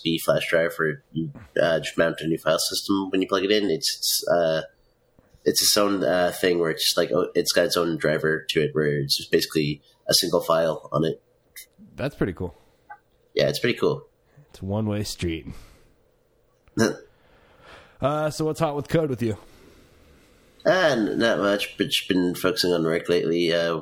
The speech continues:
Speaker 1: the, uh, Kubernetes put out an, a new ex-, external D N S, uh, project that, uh, my company will be integrating with, uh, soon. That'll be cool.
Speaker 2: That's sweet.
Speaker 1: Yeah, that should be good.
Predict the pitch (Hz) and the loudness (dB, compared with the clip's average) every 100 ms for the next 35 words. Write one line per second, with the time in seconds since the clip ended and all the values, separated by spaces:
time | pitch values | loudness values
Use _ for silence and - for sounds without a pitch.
0 | - 98 87 - 95 85 110 101 95 92 | -2 0 2 4 2 2 0 2 2 2
1 | 92 - 95 90 87 85 90 - 87 87 | 0 2 2 2 2 0 0 2 2 2
2 | 87 85 85 - 82 - 92 87 82 78 | 2 2 -2 -2 0 2 2 2 0 0
3 | 82 80 80 - - 78 76 71 71 - | 0 2 2 0 0 0 0 0 -2 0
4 | 85 - 76 - - - _ 92 85 - | 0 0 -4 -8 -20 -20 _ 0 0 0
5 | 82 80 73 71 _ 92 - 80 95 87 | 0 2 -2 -6 _ 0 0 -2 0 2
6 | 87 87 85 82 82 85 85 - - 71 | 2 0 0 0 0 0 0 -2 -2 0
7 | 71 87 85 85 87 151 - 80 85 - | 0 0 0 0 0 -4 0 0 -2 -6
8 | 107 143 - 104 107 135 - - - _ | -6 -6 -4 -4 -4 -6 -14 -20 -20 _
9 | _ _ _ - 104 92 80 78 - - | _ _ _ 2 4 4 0 -6 -6 -2
10 | 73 78 | 0 2